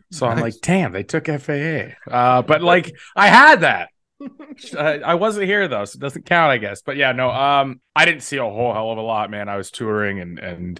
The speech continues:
Speaker 1: during the day and meeting up with friends at night and drinking and footy and, yeah, so.
Speaker 2: Avery, you have any, uh, thoughts since we've, uh, last been on the mics about last week?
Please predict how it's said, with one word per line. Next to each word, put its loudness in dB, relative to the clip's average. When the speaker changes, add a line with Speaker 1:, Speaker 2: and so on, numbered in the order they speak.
Speaker 1:
during 0
the 0
day 2
and -2
meeting 0
up 0
with -2
friends -2
at -4
night 0
and -6
drinking -4
and -8
footy -2
and, -10
yeah, -12
so. -8
Speaker 2:
Avery, 2
you 4
have 0
any, 0
uh, -2
thoughts -2
since -8
we've, -2
uh, 0
last -6
been -4
on -4
the -6
mics -6
about -6
last -8
week? -6